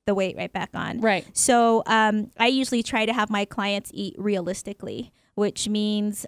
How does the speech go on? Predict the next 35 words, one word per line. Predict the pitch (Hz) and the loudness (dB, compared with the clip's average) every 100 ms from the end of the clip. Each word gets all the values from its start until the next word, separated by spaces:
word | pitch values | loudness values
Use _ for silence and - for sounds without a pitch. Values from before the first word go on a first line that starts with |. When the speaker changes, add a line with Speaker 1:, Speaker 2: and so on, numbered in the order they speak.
| - | 0
Speaker 1:
um, | 208 202 208 214 - - | 2 4 2 -2 -10 -4
usually, | 226 233 247 | 0 2 2
you | 233 | 2
know, | 208 | 2
we | 208 | 2
start | 220 208 - | 2 0 2
baby | 214 208 | 0 0
steps, | - 175 - | -4 -4 -4
like | 190 | -4
with | 196 - | -4 -6
McCall. | 190 196 196 | -2 0 0
I'm | |
like, | 185 185 | -2 -4
you | 196 | -2
know, | 196 | 0
"We're | 226 | 2
gonna | 247 | 0
do | 226 | 0
baby | 220 214 208 | 0 0 -2
steps | - 190 - | -4 -6 -4
here," | 196 | -2
and | 202 | 0
we're | 226 | 0
counting | 240 247 214 202 | 2 2 2 2
macros | 180 - 190 185 - | 0 -2 -4 -4 -6
with | 196 202 | -6 -4
McCall. | 190 196 180 - - _ | -4 -2 -4 -4 -14 _
And | 208 | -2
I, | 214 202 | -2 0
then | 247 240 | 2 2
I | - 233 | 2 0
find | 240 226 | 2 2
that | 208 - | 2 -2
she | 240 | -4
has, | 226 220 208 202 | 0 2 2 0